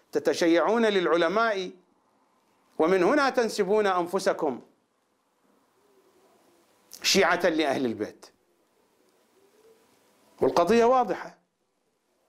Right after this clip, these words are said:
الشيعة يثورون وتثور غيرتهم لمراجعهم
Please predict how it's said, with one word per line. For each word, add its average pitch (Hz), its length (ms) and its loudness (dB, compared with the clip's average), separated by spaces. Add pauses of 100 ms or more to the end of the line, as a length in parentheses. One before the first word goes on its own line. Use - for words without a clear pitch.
(600)
الشيعة 185 520 2
يثورون 180 800 0 (2250)
وتثور 196 540 2
غيرتهم 180 840 0
لمراجعهم 185 960 0